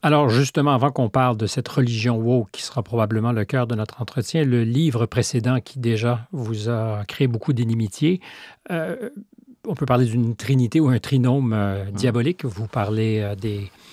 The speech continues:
Speaker 1: antispécistes, du droit des animaux, de l'euthanasie, et puis, euh, de cette affaire du genre. Commençons par l'euthanasie, parce que c'est peut-être là où j'ai plus de difficultés,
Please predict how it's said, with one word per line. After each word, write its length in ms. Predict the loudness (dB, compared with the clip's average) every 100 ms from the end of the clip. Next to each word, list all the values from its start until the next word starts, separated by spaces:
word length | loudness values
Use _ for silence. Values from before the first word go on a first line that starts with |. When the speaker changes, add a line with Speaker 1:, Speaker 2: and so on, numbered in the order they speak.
| -20 -20 -2
Speaker 1:
antispécistes, 880 | 0 0 -4 -2 0 0 -2 -4 -6
du 200 | -4 -2
droit 220 | 2 2
des 180 | 2 0
animaux, 420 | 0 0 -2 -4 -8 -20 -18 -6
de 180 | 2
l'euthanasie, 760 | 4 4 2 0 0 -2 -4 -4
et 120 | -4 -4
puis, 500 | -2 -2 0 0 -2
euh, 680 | -2 0 0 -2 -4 -6 -2
de 120 | -2
cette 180 | 0 -2
affaire 240 | -2 -2
du 280 | -2 -6 -4
genre. 460 | 0 2 2 0 -4 -16 -20 -20 _
Commençons 400 | 2 4 4 4
par 160 | 4 4
l'euthanasie, 540 | 4 4 4 4 2
parce 180 | 0 0
que 60 | 0
c'est 120 | 2
peut-être 280 | 4 4 6
là 120 | 6
où 120 | 6
j'ai 120 | 4
plus 220 | 2 0 0
de 60 |
difficultés, 840 | 2 -2 -2 -4 -4 0 0 0